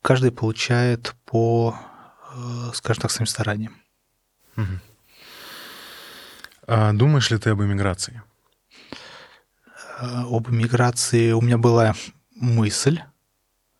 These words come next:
Speaker 1: где-то в... Ну, когда там объявили мобилизацию. Вот.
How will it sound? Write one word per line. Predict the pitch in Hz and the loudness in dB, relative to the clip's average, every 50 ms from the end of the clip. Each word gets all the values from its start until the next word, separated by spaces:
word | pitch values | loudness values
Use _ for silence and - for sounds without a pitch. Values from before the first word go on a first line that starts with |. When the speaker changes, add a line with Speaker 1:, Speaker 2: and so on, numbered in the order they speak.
| _ _ _ _ - - - - _ _ - _ _ _ _ | _ _ _ _ -20 -20 -20 -20 _ _ -20 _ _ _ _
Speaker 1:
где-то | 135 120 - 110 110 117 120 117 117 - - 120 117 113 113 110 110 110 110 110 113 113 | -6 -6 -4 -4 0 0 0 0 0 0 -2 0 0 2 2 2 0 0 0 -2 -2 0
в... | 113 113 113 113 110 110 110 - - - _ _ _ | 0 0 2 2 2 0 0 -2 -6 -14 _ _ _
Ну, | 127 123 120 117 | -8 -6 -6 -6
когда | - - 110 - | -4 -6 -6 -6
там | - 113 110 113 | -4 -6 -6 -6
объявили | 113 110 117 113 110 110 107 107 | -4 -4 -2 0 0 0 0 0
мобилизацию. | 107 110 110 110 110 110 110 110 107 104 104 - - - 113 113 - - _ _ _ _ _ _ - - - - - - - - - _ | -2 -2 0 0 0 2 2 2 2 0 0 -2 -4 -4 -4 -4 -4 -8 _ _ _ _ _ _ -20 -20 -20 -18 -18 -16 -18 -18 -20 _
Вот. | - 120 110 110 110 117 113 110 110 107 107 _ _ - - - - - - | -6 -6 -4 -4 -4 -4 -2 -2 -2 -2 -4 _ _ -10 -10 -8 -10 -10 -12